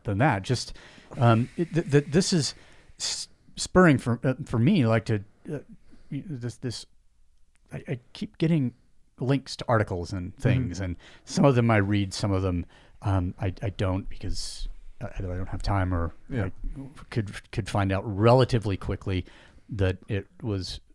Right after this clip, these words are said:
Speaker 1: biased in a direction that I wasn't interested in necessarily in that opinion, um,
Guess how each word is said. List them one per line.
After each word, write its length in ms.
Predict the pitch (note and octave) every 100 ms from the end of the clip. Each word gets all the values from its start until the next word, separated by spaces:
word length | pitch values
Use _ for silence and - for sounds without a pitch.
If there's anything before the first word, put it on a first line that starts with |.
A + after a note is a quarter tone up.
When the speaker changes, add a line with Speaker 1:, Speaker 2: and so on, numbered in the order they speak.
| _
Speaker 1:
biased 580 | - G#2+ G#2+ G#2 G2 -
in 120 | A#2
a 60 | F#2+
direction 320 | F#2 E2+ G#2+
that 80 | F#2+
I 40 | F#2
wasn't 320 | F#2 F#2+ F2+
interested 640 | F2+ G2 F#2 - G2+ -
in 180 | A2 G2+
necessarily 500 | C3 G#2+ - C3 A2+ G2
in 100 | F#2+
that 220 | G2+ G2
opinion, 600 | - B2 G2+ F2 E2 E2 - - - - A2
um, 380 | F2+ E2+ E2